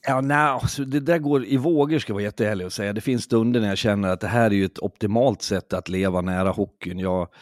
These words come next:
jag får en viss distans, jag kan se lite annat djup i det, och jag behöver inte ha den där känslan av att det äter på mig. Men jag ska också säga att jag vaknar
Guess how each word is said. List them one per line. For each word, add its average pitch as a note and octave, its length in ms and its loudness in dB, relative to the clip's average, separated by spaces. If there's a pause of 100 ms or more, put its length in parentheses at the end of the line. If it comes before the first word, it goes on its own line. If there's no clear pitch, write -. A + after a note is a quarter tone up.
(640)
jag A2 140 -4
får A2 220 2
en G2+ 80 0
viss G#2 200 -2
distans, G#2 800 -4
jag F#2+ 120 -8
kan F#2+ 480 -6
se G2+ 340 0
lite F#2+ 500 -2
annat G2 300 -2
djup G#2+ 460 4
i G2 140 4
det, G2 100 4
och F#2 120 4
jag F2+ 100 0
behöver F#2+ 420 2
inte F#2 380 -4
ha F#2 300 0
den F2+ 140 -8
där F2+ 80 -6
känslan F#2+ 440 -4
av E2+ 100 -4
att F2 80 -10
det - 60 -4
äter B2 540 -2
på F2+ 200 -8
mig. G2 140 -8
Men G2+ 100 -4
jag G2 60 -4
ska - 120 0
också A2+ 180 -2
säga A2 300 4
att G#2 100 -4
jag F#2+ 80 0
vaknar G2 600 0